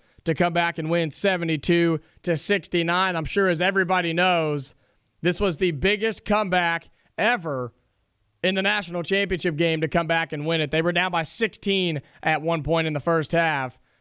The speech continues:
They were down by sixteen in the first half, Kansas was.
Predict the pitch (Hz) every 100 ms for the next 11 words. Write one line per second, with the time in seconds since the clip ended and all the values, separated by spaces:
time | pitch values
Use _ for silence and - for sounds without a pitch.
0 | - 165 175 175 185 165 151 - - 220
1 | - - 208 190 165 139 - _ _ -
2 | 165 156 - 175 156 175 170 151 - 156
3 | 143 135 143 143 135 127